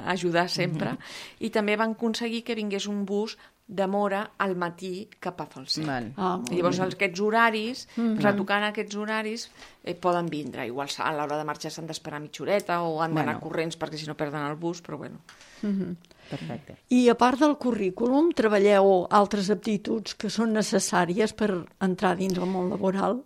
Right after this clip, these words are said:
Speaker 1: Jo
Speaker 3: Una
Speaker 1: crec que
Speaker 3: mica.
Speaker 1: és lo, és lo que treballem més.
Speaker 3: <laughs>
Speaker 1: Ah, és molt més fàcil ensenyar a fer un llit.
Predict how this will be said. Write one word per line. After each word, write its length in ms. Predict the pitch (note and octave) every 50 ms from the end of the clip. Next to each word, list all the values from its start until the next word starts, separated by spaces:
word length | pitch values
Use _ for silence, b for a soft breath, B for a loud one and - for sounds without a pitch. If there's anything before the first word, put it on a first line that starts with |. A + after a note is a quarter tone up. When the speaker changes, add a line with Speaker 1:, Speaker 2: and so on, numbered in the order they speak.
| _ _
Speaker 1:
Jo 120 | - G#3+ G#3+
Speaker 3:
Una 80 | F3
Speaker 1:
crec 120 | G#3+ A#3+ F#3 G3+
que 80 | B3+
Speaker 3:
mica. 120 | B3+ C4 B3
Speaker 1:
és 100 | A#3 B3
lo, 200 | C4 C4+ - -
és 200 | - A#3+ B3 A3
lo 100 | A#3 A3+
que 120 | - A3
treballem 360 | G#3+ G#3+ G3 F#3 F3+ F3 F3 E3+
més. 380 | D#3 D#3 D3 B2 - - - -
Speaker 3:
<laughs> 240 | - E4 B3 - - B3+
Speaker 1:
Ah, 440 | D4+ - - E4+ D#4 G#4 D4+ - B B3+ B B B B
és 200 | - A3+ A#3 A3+
molt 160 | C4+ B3+ C4 C4
més 220 | B3+ B3 B3 - -
fàcil 420 | A#3+ B3+ B3+ - - A3+ G3+ F#3+
ensenyar 840 | F3+ F3+ F#3 F3+ - F3 E3+ F#3 F#3 F#3+ F#3+ F#3 F#3 F#3+ F3+ F#3 F#3
a 40 | F#3
fer 240 | - - G3 G3 F#3
un 140 | F#3 F3+ F3 E3+
llit. 400 | F3 F#3 F#3 F3+ - - -